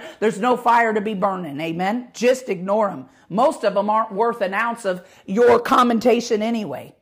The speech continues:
Jesus did his mission when he walked on this earth, and he paid more attention. Listen, he paid more attention to those who were, who were receiving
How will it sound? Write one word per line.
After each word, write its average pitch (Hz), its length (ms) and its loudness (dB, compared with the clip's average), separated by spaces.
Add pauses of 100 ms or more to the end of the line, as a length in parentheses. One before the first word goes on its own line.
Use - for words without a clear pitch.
(1900)
Jesus 285 540 2
did 202 600 2 (260)
his 269 340 0
mission 240 480 0
when 196 140 -2
he 240 80 2
walked 240 320 4
on 226 100 0
this 226 200 -6
earth, 175 340 0 (580)
and 220 200 2
he 320 280 4
paid 254 640 4
more 254 500 4
attention. 320 600 -2
Listen, 247 500 0 (360)
he 339 200 4
paid 294 320 2
more 302 300 6
attention 311 480 -2
to 277 120 -2
those 247 340 2
who 202 100 -2
were, 196 200 0 (300)
who 262 160 -2
were 208 160 2
receiving 190 840 -6